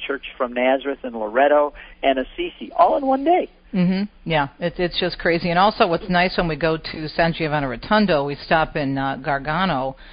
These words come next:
Speaker 2: and we go to the, are we going to, uh, Saint Michael's?
Speaker 1: Yes, of course.
Speaker 2: Mm-hmm.
Speaker 1: That's the cave of Saint
Speaker 2: Yep.
Speaker 1: Michael,
Speaker 2: Mm-hmm.
Speaker 1: where Saint Michael, uh, revealed himself there, and that's a, a wonderful sight. People just love that. It's even a, a World Heritage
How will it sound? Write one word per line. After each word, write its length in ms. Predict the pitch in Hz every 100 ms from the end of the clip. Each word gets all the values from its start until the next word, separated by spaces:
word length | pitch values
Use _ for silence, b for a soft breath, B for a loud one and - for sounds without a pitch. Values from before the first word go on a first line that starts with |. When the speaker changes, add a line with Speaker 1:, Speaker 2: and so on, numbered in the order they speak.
| B B B
Speaker 2:
and 340 | 156 147 147 147
we 80 | 156
go 180 | 160 156
to 220 | - 156
the, 160 | 143 143
are 220 | 151 160
we 80 | 170
going 280 | 180 190 190
to, 200 | 190 175
uh, 80 | 165 -
Saint 160 | 180
Michael's? 460 | 165 170 214 220 - - - - b b b b -
Speaker 1:
Yes, 160 | 185 - -
of 120 | -
course. 220 | 170 165
Speaker 2:
Mm-hmm. 80 | 160
Speaker 1:
That's 220 | 160 -
the 60 | 151
cave 340 | - 175 170 139
of 100 | 120
Saint 200 | 147 135 -
Speaker 2:
Yep. 200 | 156 -
Speaker 1:
Michael, 220 | - - -
Speaker 2:
Mm-hmm. 360 | 165 165 190
Speaker 1:
where 360 | 127 131 127 120 -
Saint 180 | 135 127
Michael, 500 | 120 127 135 113 107
uh, 80 | 104
revealed 460 | 107 107 117 117 120
himself 440 | 110 104 - 107 -
there, 220 | 117 117 92
and 320 | 107 101 98 _
that's 220 | - 113 -
a, 80 | 110 - 117 -
a 80 | 117
wonderful 640 | 120 131 139 131 117 104 -
sight. 260 | 120 104 -
People 280 | 127 - 117
just 180 | 107 -
love 280 | 110 117 113
that. 160 | 101 92
It's 120 | 98 -
even 240 | 104 104
a, 140 | 95 87 B B B -
a 80 | 98
World 320 | 113 120 113
Heritage 420 | 120 117 - 113